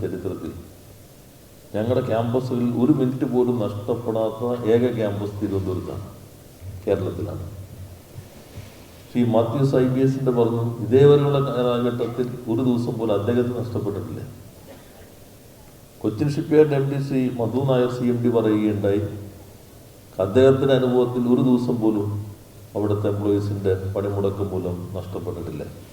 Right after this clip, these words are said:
ഇത് പുറത്തുള്ള പ്രതീതി ഈ പണിമുടക്കം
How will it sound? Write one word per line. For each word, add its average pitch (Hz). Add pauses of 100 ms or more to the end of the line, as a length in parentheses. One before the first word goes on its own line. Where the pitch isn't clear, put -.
(1300)
ഇത് 143
പുറത്തുള്ള 151
പ്രതീതി 143 (540)
ഈ 120 (120)
പണിമുടക്കം 165